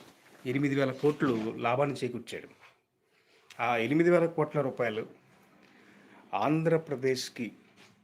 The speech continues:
వచ్చినాయా రాలేదా? అంటే, ఆ, ఆంధ్రప్రదేశ్లో ప్రారంభోత్సవం జరిగినాయి.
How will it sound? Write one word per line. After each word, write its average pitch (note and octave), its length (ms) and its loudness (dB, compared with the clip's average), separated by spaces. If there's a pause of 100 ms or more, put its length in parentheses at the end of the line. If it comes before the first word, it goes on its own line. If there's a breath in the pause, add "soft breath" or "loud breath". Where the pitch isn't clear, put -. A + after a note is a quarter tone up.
(520 soft breath)
వచ్చినాయా D3 440 2
రాలేదా? F#2 400 -2 (340)
అంటే, C#3+ 400 2 (480 loud breath)
ఆ, A#2 280 2
ఆంధ్రప్రదేశ్లో D3 920 0
ప్రారంభోత్సవం C3+ 600 -4
జరిగినాయి. A2 360 -6